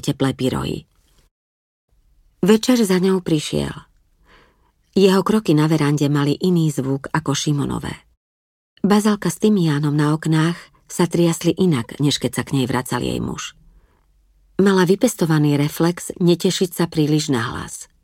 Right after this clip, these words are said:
Nikdy nevedela, koľko sa zdrží. V škárach medzi schodmi zase rástli čakanky. „Zabudol si si tu klobúk.“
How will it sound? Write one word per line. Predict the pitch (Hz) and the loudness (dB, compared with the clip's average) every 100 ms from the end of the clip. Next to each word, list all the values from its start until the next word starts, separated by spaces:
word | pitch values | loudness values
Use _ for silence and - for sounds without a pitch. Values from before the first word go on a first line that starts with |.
| _ _ _ _ _ _ _ - | _ _ _ _ _ _ _ 2
Nikdy | 180 180 143 139 139 | 4 4 2 0 0
nevedela, | 147 147 143 | 2 2 0
koľko | 135 135 139 | -2 -2 -2
sa | - 135 | -4 -4
zdrží. | 135 147 131 92 139 - _ _ _ _ _ _ _ | -2 -4 -2 -6 -8 -18 _ _ _ _ _ _ _
V | |
škárach | - - 269 220 170 | -4 0 2 2 0
medzi | 151 143 139 | 0 0 -4
schodmi | - 175 190 202 202 | -2 -2 2 0 -2
zase | - 185 180 196 | -2 -2 2 2
rástli | 185 185 - | 2 0 -2
čakanky. | 180 147 131 127 127 - - _ _ _ _ _ _ _ _ _ _ _ _ _ _ _ _ 170 | -2 -4 -4 -8 -8 -10 -12 _ _ _ _ _ _ _ _ _ _ _ _ _ _ _ _ 0
„Zabudol | 185 180 175 175 | 2 2 2 0
si | 170 180 | -2 -4
si | 185 175 | -2 -2
tu | |
klobúk.“ | 175 175 175 135 131 - | -2 -2 -2 -4 -10 -16